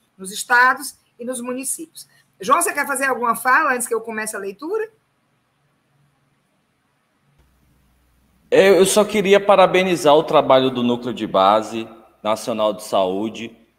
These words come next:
Speaker 2: é, provando pra militância do P D T o quanto o núcleo tem uma capacidade imensa de conectar pessoas, de tratar vários temas pra incidir na realidade.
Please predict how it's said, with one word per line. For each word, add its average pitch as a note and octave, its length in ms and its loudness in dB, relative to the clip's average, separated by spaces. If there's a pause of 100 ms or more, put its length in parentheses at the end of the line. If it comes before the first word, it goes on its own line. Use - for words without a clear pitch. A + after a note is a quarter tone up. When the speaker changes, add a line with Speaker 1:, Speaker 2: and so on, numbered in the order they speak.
(320)
Speaker 2:
é, G#2+ 640 -6 (180)
provando E3+ 840 2
pra C#3+ 240 -2
militância C3 560 -6
do B2 120 -12
P A#2+ 180 -10
D A#2 120 -8
T A#2 200 -8
o A#2+ 100 -6 (140)
quanto E3+ 480 -2
o A2+ 320 -6
núcleo D3 500 -8
tem D3 200 -10
uma D3+ 160 -6
capacidade C#3+ 720 -6
imensa D#3+ 580 -6
de B2+ 120 -14
conectar C#3+ 480 -6
pessoas, C3 880 -10 (680)
de C#3 800 -6
tratar D3 840 -2
vários E3 420 -2
temas D#3 640 -8
pra E3 160 -6
incidir E3+ 460 -12
na E3+ 100 -6
realidade. C#3+ 800 -6